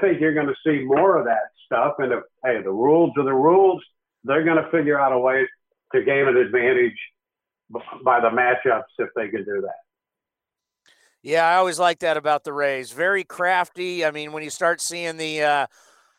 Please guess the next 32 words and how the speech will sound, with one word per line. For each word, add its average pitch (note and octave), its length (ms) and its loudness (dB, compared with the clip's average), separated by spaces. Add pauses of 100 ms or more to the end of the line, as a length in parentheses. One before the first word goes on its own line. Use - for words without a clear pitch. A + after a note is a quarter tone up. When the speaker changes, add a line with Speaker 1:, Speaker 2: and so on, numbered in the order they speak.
(140)
Speaker 2:
four G3+ 480 2
outfielders, G3 760 0
what A#3 120 2
was C4+ 140 -2
it A#3+ 120 0
like A3+ 300 0
when G3+ 80 -10
you F#3+ 80 -12
s-, F3+ 240 -10
when F#3 160 -12
you F3+ 100 -8
first A3 320 -6
went, F3+ 240 -6
"Wait G3 200 -2
a - 20 -8
minute, C#3+ 160 -6
we F3 100 -8
got B3+ 220 -2
four G#3 320 -2
guys G3+ 360 -2
playing F3+ 320 -4
outfield E3 420 -4
right G2 220 -8
now"? E2+ 180 -14 (1500)
Speaker 1:
Tell G3+ 120 4
you B3 120 6
what A3 120 6
it F3 100 0
does F#3 280 0
for D3+ 160 -2
a A2+ 60 -12
broadcaster. B2+ 840 -4